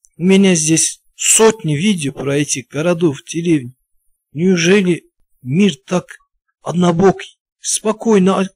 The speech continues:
даёт себя обманывать? Не обманывайте с-, сатанистам Армении, не обманывайте. Они враги человечества. Они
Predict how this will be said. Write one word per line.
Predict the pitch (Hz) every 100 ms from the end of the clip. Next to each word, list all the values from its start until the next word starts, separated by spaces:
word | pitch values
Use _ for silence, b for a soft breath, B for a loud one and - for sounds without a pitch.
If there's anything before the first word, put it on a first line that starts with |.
| _ _ -
даёт | 165 214 180
себя | - 196 185 208
обманывать? | 202 208 175 135 180 _ _ _ _ _ _ _ _ _ _ -
Не | 143
обманывайте | 170 151 170 180 156 135 -
с-, | - - -
сатанистам | - 185 202 214 208 - - 196
Армении, | 208 196 185 139 123
не | 151 196
обманывайте. | 190 185 202 160 113 113 - _ _ _ _
Они | - 175
враги | 165 202 202 202
человечества. | - 123 117 117 - - - _ _ _ _ _ _ _
Они | 147 185 202